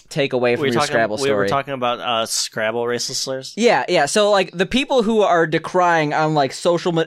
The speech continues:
Speaker 1: first of all, they call it social manipulation. Scrabble banned four hundred words.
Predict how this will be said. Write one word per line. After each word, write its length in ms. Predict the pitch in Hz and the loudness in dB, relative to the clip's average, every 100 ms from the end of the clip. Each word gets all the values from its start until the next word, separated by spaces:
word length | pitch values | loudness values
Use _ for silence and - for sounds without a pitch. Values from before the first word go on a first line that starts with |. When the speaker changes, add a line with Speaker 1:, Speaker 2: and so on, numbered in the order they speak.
| - | 0
Speaker 1:
first 260 | 180 180 | 0 2
of 60 | 170 | 2
all, 60 | 156 | 2
they 80 | |
call 260 | 156 196 208 | 0 2 2
it 80 | 185 | 0
social 400 | - 165 165 156 | 0 0 0 0
manipulation. 680 | 147 127 123 110 101 - 85 | 0 0 0 -2 -2 -4 -6
Scrabble 340 | - 131 139 | 0 0 2
banned 240 | 131 120 113 | 2 0 0
four 240 | 139 139 | 0 2
hundred 300 | 135 127 113 | 2 -2 -2
words. 340 | 113 113 110 | 0 0 -2